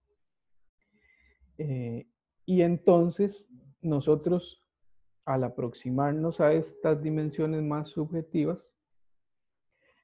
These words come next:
vamos a intentar aproximarnos en esa profundidad, ¿verdad? Entonces, vean que aquí los elementos subjetivos es, eh, revisten importancia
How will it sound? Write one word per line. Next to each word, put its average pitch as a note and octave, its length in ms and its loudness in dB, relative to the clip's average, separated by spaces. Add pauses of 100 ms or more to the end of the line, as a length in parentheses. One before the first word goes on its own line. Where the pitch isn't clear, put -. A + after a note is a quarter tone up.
(400)
vamos C#3+ 540 2
a C#3+ 120 4
intentar C3 540 0
aproximarnos C#3 720 -2
en B2 100 -2
esa B2+ 240 -4
profundidad, B2 580 -6 (320)
¿verdad? - 300 -12 (360)
Entonces, C3+ 400 -8 (360)
vean C#3+ 280 0
que D3+ 140 0
aquí E3 380 -2
los C3+ 240 -2
elementos C3+ 760 -4 (180)
subjetivos F3 1080 -2 (880)
es, - 320 -20
eh, C#3 240 -8
revisten D3 720 4
importancia C#3 960 -4